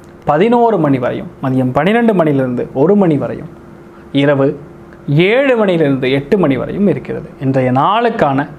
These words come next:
சுப விசேஷமான பலன்களை இப்பொழுது பார்க்கலாம். மேஷ ராசி நண்பர்களுக்கு இன்றைய நாள் யார் உங்ககிட்ட தொலைபேசியில பேசினாலும் அவங்களுடைய ரகசியங்கள் எல்லாமே சொல்லுவாங்க. மத்தவங்களோட மனசுல என்ன இருக்குன்னு ஒரு மெஷின் போட்டு டயக்னலைஸ் பண்ணுவாங்களே,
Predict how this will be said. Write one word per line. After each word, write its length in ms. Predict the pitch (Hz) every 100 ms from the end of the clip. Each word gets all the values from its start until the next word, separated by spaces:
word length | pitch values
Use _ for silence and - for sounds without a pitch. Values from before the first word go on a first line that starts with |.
| - 180
சுப 220 | 196 220
விசேஷமான 960 | 165 - 254 262 226 185 156 170 226
பலன்களை 440 | 175 151 135 131 175 -
இப்பொழுது 380 | 147 - 131 123
பார்க்கலாம். 440 | 120 - - - - - - - - - - - - - - -
மேஷ 500 | 156 196 269 277 254
ராசி 340 | 214 214 226
நண்பர்களுக்கு 520 | 180 160 143 127 127
இன்றைய 200 | 139 156
நாள் 140 | 220 190
யார் 440 | 175 208 269 302 277
உங்ககிட்ட 360 | 240 226 226
தொலைபேசியில 640 | 247 208 226 226 226 214 208 208
பேசினாலும் 440 | 196 196 185 202 196
அவங்களுடைய 320 | 170 165 156
ரகசியங்கள் 640 | 165 214 220 220 196 170
எல்லாமே 420 | 160 170 165 170 190
சொல்லுவாங்க. 480 | 165 135 127 131 139 123 - - - - - - -
மத்தவங்களோட 560 | 160 160 208 190 175 160 160
மனசுல 340 | 233 294 277 214
என்ன 160 | 208 285
இருக்குன்னு 460 | 240 - 196 233 254 165 196 - - -
ஒரு 180 | 147 147 143
மெஷின் 420 | 156 208 320 302
போட்டு 260 | 208 208 214 202 165
டயக்னலைஸ் 560 | 214 269 285 247 220 208
பண்ணுவாங்களே, 400 | 185 170 208